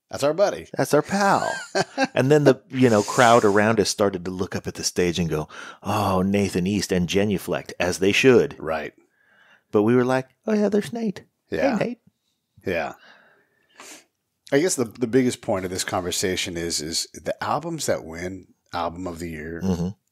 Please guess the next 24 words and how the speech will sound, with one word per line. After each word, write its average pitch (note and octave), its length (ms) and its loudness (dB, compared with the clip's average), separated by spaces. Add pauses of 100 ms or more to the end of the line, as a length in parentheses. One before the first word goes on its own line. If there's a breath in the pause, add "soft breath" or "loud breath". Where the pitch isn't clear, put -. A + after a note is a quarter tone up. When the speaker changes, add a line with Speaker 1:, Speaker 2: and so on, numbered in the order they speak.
(380)
Speaker 1:
by G2+ 200 0
and A2+ 100 -4
large, E2 420 -8 (140)
are F2 300 -2 (100)
wonderful F2+ 640 -6
albums. D2+ 500 -8
And G2+ 100 -8
Speaker 2:
Sure. A2 200 0
Speaker 1:
you A2+ 60 0
can F#2 80 -6
fault F#2 320 -2
the G#2+ 100 -2
Academy, F#2 500 -6
but - 220 -14
you C3+ 80 -2
also B2+ 220 -4
have A2+ 180 -6
to - 160 -6
understand F2 380 -8
the D#2 60 -10
context E2 500 -10
of D2+ 80 -10
the C#2+ 60 -14
time. C#2 340 -10